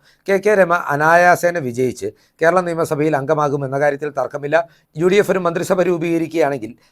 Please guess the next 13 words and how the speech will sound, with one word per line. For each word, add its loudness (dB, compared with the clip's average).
അഫിലിയേറ്റ് -2
കക്ഷിയാണെങ്കിൽ -2
കൂടിയും -6
കെ 0
കെ 0
രമ 2
ആ -2
മന്ത്രിസഭയിൽ -4
അംഗമാകുമെന്ന -2
കാര്യത്തിലും -4
വലിയ 0
സംശയങ്ങൾ -2
ഉയരാനിടയില്ല. -2